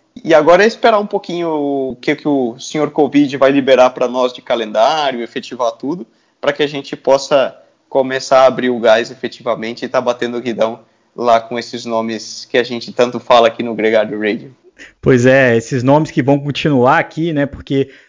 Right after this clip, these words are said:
Speaker 2: tanto aqui no Brasil quanto lá na Europa, o nosso encontro tá sempre marcado, toda semana, todo domingo a gente se encontra e ao longo da semana a gente entrega o Gregário Radio,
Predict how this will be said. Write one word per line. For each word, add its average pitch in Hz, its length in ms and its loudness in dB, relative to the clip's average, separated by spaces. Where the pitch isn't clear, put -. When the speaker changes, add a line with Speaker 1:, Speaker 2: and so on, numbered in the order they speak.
Speaker 2:
tanto 196 220 4
aqui 139 160 2
no 131 80 6
Brasil 120 340 6
quanto 120 300 0
lá 113 100 4
na 117 80 4
Europa, 117 500 6
o 131 80 0
nosso 131 260 4
encontro 127 440 2
tá 120 160 2
sempre 131 320 0
marcado, 127 520 2
toda 143 240 4
semana, 135 560 2
todo 143 220 4
domingo 139 400 4
a 135 40 6
gente 123 200 2
se - 100 -4
encontra 127 460 4
e 123 120 4
ao 120 100 8
longo 127 160 6
da 127 100 4
semana 123 380 0
a 135 60 2
gente - 100 -4
entrega 123 300 2
o 117 40 2
Gregário 117 400 4
Radio, 123 360 4